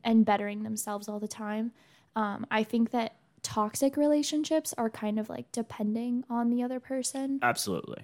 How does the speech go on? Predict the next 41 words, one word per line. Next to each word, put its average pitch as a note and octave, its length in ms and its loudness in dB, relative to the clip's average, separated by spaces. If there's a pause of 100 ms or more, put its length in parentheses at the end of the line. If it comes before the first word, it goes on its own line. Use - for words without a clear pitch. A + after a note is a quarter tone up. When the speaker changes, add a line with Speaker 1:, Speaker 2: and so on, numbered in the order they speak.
Speaker 2:
yeah. - 220 -4 (160)
Speaker 1:
And, A#3 240 6
like, A3 260 -4 (140)
mm, A3 340 4
depending A3+ 460 2
on A3 120 0
them A3 160 0
for G#3+ 120 -12
their G#3 140 -4
happiness, A3+ 540 -4
depending A3+ 380 -4
on G#3+ 300 -4
the G#3+ 140 0
other G#3 180 0
person G#3+ 440 -6
to, - 100 -12
like, G#3+ 240 -6 (500)
um, A3+ 340 -2
motivate A3 640 4
them. D4+ 320 -2
I - 40 2
Speaker 2:
Mm-hmm. C4+ 180 6
Speaker 1:
think B3+ 240 4
that C4+ 200 0
it's B3+ 160 2
a B3 80 4
good A3+ 240 2
idea A3+ 320 2
to, A#3 140 -8
like, G#3+ 180 0
be C#4+ 140 2
with F4+ 140 4
someone C4 300 4
that, B3 100 2
like, A#3+ 120 0
motivates A#3 420 2
you, A#3+ 100 2
but A3+ 180 0
you A3 140 -2
can't C4 300 0
get A3+ 220 -2